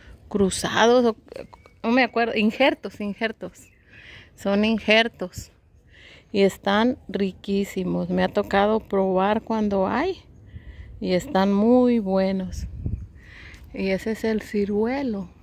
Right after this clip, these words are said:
El ciruelo. Pero no tiene, yo creo ya se terminaron.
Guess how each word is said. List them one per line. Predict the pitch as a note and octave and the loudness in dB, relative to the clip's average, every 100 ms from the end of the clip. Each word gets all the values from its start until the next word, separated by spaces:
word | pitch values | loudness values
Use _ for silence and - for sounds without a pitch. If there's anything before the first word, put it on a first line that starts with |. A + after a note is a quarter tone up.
| - - - - - - - - - - - - - - - - | -20 -20 -20 -20 -20 -20 -20 -20 -20 -20 -20 -20 -20 -20 -20 -12
El | F#3+ F#3+ | -8 -6
ciruelo. | - - - G3 F#3+ F#3 F#3 G#3 B3 A3 E3+ - - - - - - - - - - - - - - - - - | -8 -18 -12 -8 -8 -8 -4 -2 -2 -2 -6 -14 -20 -20 -20 -20 -20 -20 -20 -20 -18 -16 -16 -16 -18 -18 -18 -8
Pero | F#3+ F3+ F3+ | -6 -4 -4
no | F3+ G3 - | -4 -8 -12
tiene, | F#3 G#3 A#3 A3+ A3+ | -10 -8 -6 -4 -2
yo | A3 G#3+ | -2 0
creo | A3 A3 | -2 0
ya | |
se | A3+ | -4
terminaron. | A3+ G#3 G3 G3 G3 F#3+ G#3 A3 A3+ A3 | -6 -6 -4 -4 -4 -6 -6 -4 -4 -6